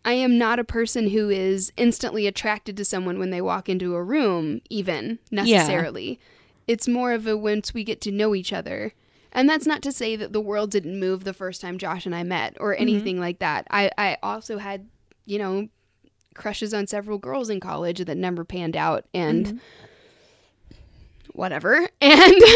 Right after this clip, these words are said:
Speaker 1: you know, it's just,
Speaker 2: Yeah.
Speaker 1: it's
Speaker 2: That's,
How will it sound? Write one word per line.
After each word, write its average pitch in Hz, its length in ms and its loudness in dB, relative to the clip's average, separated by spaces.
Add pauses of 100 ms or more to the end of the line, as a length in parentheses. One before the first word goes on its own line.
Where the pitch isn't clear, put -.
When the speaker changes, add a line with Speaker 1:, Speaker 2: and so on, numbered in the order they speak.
(140)
Speaker 1:
you 330 100 12
know, 370 300 12
it's 294 260 0
just, 294 140 4
Speaker 2:
Yeah. 208 340 4 (220)
Speaker 1:
it's - 560 -4 (1160)
Speaker 2:
That's, 247 580 4